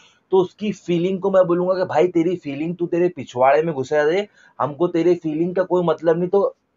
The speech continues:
इस तरीके की चीज़ें हम लोग series में देखते हैं तो बहुत ही ज़्यादा अफसोस होता है। लेकिन ये series आपको क्यों देखना चाहिए, क्यों नहीं देखना चाहिए, वो मैं आपको बताऊँगा।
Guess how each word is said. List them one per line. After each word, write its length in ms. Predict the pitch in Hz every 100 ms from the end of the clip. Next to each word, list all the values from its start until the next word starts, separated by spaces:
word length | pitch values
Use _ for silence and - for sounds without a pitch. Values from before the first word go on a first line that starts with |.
| _
इस 180 | 196 -
तरीके 260 | 196 208 196
की 120 | 202
चीज़ें 260 | 190 190 208
हम 180 | 185
लोग 140 | 190 190
series 380 | 175 170 185 190
में 160 | 196
देखते 220 | 180 180
हैं 60 | 185
तो 60 | 165
बहुत 340 | - 165 175
ही 40 |
ज़्यादा 180 | 190 180
अफसोस 440 | - - - 180 143
होता 220 | 135 180
है। 80 | 185 -
लेकिन 340 | 208 220 226
ये 140 | 214 214
series 460 | - 180 185 214 -
आपको 300 | 180 180 -
क्यों 340 | 170 - 226 214
देखना 280 | 202 202 208
चाहिए, 180 | 220
क्यों 220 | 175 214 214
नहीं 140 | 208
देखना 260 | 196 196 202
चाहिए, 180 | 196
वो 140 | 175 185
मैं 80 | 185
आपको 240 | 175 190
बताऊँगा। 420 | 175 170 175 202